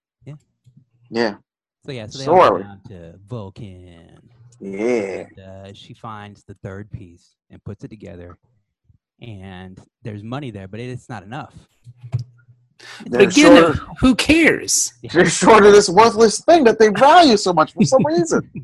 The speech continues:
Speaker 2: It has no value.
Speaker 1: And
Speaker 2: It's
Speaker 1: it
Speaker 2: so
Speaker 1: looks like,
Speaker 2: confusing.
Speaker 1: looks like a box of Toblerone.
Speaker 3: Yes, it does.
Speaker 2: <laughs> Yeah, yeah, it does.
Speaker 3: Maybe it actually is Toblerone, and that's why
Speaker 2: Maybe, it, yeah.
Speaker 1: Duty free.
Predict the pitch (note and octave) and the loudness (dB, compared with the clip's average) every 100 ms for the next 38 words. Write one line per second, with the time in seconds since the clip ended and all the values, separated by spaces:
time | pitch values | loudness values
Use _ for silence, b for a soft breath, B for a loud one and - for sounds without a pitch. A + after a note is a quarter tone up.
0 | - G#3+ - G3 - - A3 A#3+ A#3+ C4 | -12 -12 -10 -12 -6 0 2 4 2 2
1 | C4+ D#4+ F#4 E3 B2+ E3 C4 - - G#4 | 4 4 4 2 -6 -8 -8 -8 2 2
2 | F#4+ G#3+ E3 A#4 B4 A3 A2+ B2+ F3+ F3+ | 2 -2 0 2 2 0 -8 -10 -14 -12
3 | D#3+ B2+ G#2 A2+ A#2 - - G2+ A#2+ G2+ | -12 -12 -12 -10 -10 -14 -20 -20 -18 -18
4 | G2+ F2 D#2+ _ _ _ - - E3 C#3+ | -16 -18 -20 _ _ _ -14 -6 0 0
5 | - C3+ D3+ B2+ E3 D#3+ B B _ G#2 | -2 0 4 6 6 4 B B _ -4
6 | G#2 E3 - F#3+ G3+ G#3 G#3 F#3 D#3 D#3+ | -4 -2 -2 0 0 0 0 2 0 -2
7 | D3+ E3 D3+ D3+ D3+ - D3 C#3 A#2+ A#2+ | -2 -4 -2 0 -2 -2 -2 0 -2 -2
8 | C#3+ A#2+ F#2 F#2+ A#2+ A#2 C3+ C3 D3+ D3+ | -2 -4 -8 -10 -10 -8 -4 0 0 0
9 | - - A2 C3 B2 D3+ D#3 E3 E3+ F#3+ | -4 -12 -8 -4 -4 -6 -10 -12 -14 -14
10 | C#3+ | -14